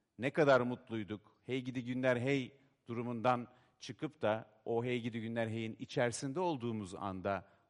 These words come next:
o mutluluğu yaşamamızı sağlayabilir mi? Bunun için bir yol var mı? Herhalde sayısız yol var. Ben burada önerilebilecek yollardan bir tanesinin üzerine duracağım. Ama belki bundan önce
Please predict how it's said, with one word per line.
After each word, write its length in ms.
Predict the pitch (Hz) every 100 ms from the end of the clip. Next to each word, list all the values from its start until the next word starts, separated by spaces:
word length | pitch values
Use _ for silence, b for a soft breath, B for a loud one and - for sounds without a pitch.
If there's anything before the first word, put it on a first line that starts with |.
| -
o 100 | 113
mutluluğu 400 | 110 - 107 110
yaşamamızı 800 | 107 113 107 101 95 107 101 - _ _ _ -
sağlayabilir 640 | - 101 101 98 90 85
mi? 140 | 73 - - _ _ _ _ _ _ -
Bunun 120 | 113
için 280 | 117 127 113
bir 60 |
yol 260 | 110 101 95
var 200 | 90 78
mı? 200 | 73 69 - _ _ _ _
Herhalde 300 | - 123 101
sayısız 440 | 104 117 107 110 95
yol 200 | 92 87
var. 280 | 120 - - _ _ _ _
Ben 180 | 110 101
burada 380 | 92 90 101 B B B -
önerilebilecek 640 | 101 104 104 95 104 101
yollardan 500 | 98 92 90 107 104
bir 40 | 90
tanesinin 420 | 98 90 - 104
üzerine 340 | 90 90 87
duracağım. 300 | 85 73 80 -
Ama 340 | 151 123 82 - _ _ _ b b b b b b
belki 280 | 170 180 180
bundan 280 | 156 170 196
önce 420 | 131 95 113 156